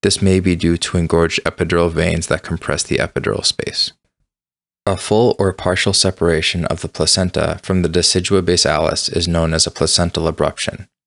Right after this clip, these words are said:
Common findings include vaginal bleeding, uterine tenderness, and non-reassuring cardiotocograph. However, the absence of these findings does not rule out placental abruption.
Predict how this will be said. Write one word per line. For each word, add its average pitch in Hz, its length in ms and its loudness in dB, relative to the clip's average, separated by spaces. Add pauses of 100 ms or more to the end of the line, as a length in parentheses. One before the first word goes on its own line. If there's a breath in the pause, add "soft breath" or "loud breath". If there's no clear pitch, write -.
(340)
Common 104 320 2
findings 87 480 0
include - 320 -2
vaginal 80 440 0
bleeding, 80 500 0 (120)
uterine 80 340 2
tenderness, 76 680 -2
and 78 160 -2
non-reassuring 82 840 2
cardiotocograph. - 1080 -4 (420)
However, 87 460 0 (200)
the - 160 -4
absence 90 400 0
of 80 120 -2
these 87 140 0
findings - 460 -4
does 78 140 -2
not 82 240 0
rule 85 360 2
out - 280 -6
placental - 500 -2
abruption. - 440 -4